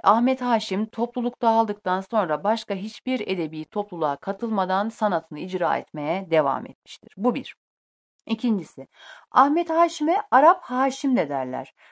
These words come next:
Böyle demelerinin sebebi Ahmet Haşim Bağdat doğumludur.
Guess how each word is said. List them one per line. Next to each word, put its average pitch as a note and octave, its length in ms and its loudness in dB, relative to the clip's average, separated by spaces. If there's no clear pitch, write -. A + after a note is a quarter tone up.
Böyle E4+ 300 2
demelerinin C#4+ 520 2
sebebi A#3 560 -2
Ahmet C4+ 360 4
Haşim D#4 480 0
Bağdat A3 640 4
doğumludur. C#3+ 760 -4